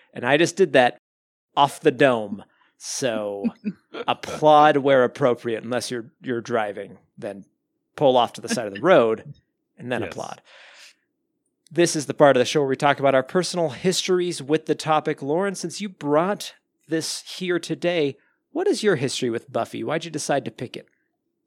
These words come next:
Speaker 2: Well, Buffy and I ha-, have an interesting relationship. I, I'm a very, very young millennial. I, I kind of land on that weird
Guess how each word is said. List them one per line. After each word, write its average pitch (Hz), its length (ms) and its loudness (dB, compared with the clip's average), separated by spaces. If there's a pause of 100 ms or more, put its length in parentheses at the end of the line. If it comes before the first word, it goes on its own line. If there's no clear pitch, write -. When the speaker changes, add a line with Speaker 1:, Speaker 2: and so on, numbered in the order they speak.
(180)
Speaker 2:
Well, 320 420 2 (600)
Buffy 370 280 2 (380)
and 262 160 2
I 247 320 2
ha-, 254 220 -6
have 220 440 -2
an 220 160 0
interesting 202 760 -6
relationship. 196 760 -6
I, 196 640 0 (920)
I'm 196 500 -2 (560)
a 214 80 4
very, 240 440 4
very 208 580 0 (360)
young 180 600 -4
millennial. 165 640 -4
I, 170 300 -2
I 165 100 -6
kind 185 320 -6
of 151 120 -16
land 170 380 -8
on 165 220 -6
that 160 240 -4
weird 180 460 -8